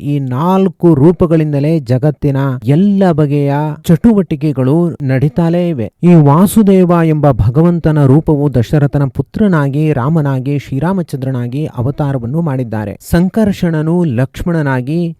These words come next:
ಪ್ರದ್ಯುಮ್ನನು ಭರತನಾಗಿ, ಅನಿರುದ್ಧನು ಶತ್ರುಘ್ನನಾಗಿ ಅವತಾರವನ್ನು ಮಾಡಿದ್ದಾರೆ. ಆದರೆ ವಾಸುದೇವನು ನೇರವಾಗಿ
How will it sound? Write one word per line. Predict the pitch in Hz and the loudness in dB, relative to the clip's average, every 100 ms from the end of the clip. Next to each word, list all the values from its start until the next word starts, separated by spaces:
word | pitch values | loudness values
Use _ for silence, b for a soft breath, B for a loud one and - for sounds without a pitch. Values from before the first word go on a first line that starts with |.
| - | -2
ಪ್ರದ್ಯುಮ್ನನು | 165 135 226 220 185 170 185 190 - 143 | 0 2 0 2 0 0 0 -2 -8 -8
ಭರತನಾಗಿ, | 113 151 202 196 165 135 131 156 170 143 - | -2 2 2 2 0 0 -2 -4 -4 -8 -8
ಅನಿರುದ್ಧನು | 143 180 220 170 117 139 156 180 | 0 2 4 2 0 -2 0 -4
ಶತ್ರುಘ್ನನಾಗಿ | 160 - 151 - 214 156 160 147 143 127 170 113 - _ | -4 -4 -4 -2 -6 -2 -2 -2 -4 -6 -6 -8 -12 _
ಅವತಾರವನ್ನು | 135 208 202 175 151 127 135 170 185 - - | -2 0 0 -2 -2 -4 -4 -2 -2 -6 -6
ಮಾಡಿದ್ದಾರೆ. | 151 165 165 143 117 98 - 131 | -2 0 0 -2 -4 -6 -10 -6
ಆದರೆ | 139 131 131 131 90 127 | -2 -2 -2 -4 -6 -6
ವಾಸುದೇವನು | 135 170 - 185 175 151 160 165 | -2 -2 -2 -2 -2 -2 -2 -2
ನೇರವಾಗಿ | 151 120 143 175 190 196 170 151 139 165 127 | -2 -2 0 2 2 2 0 -2 -4 -6 -8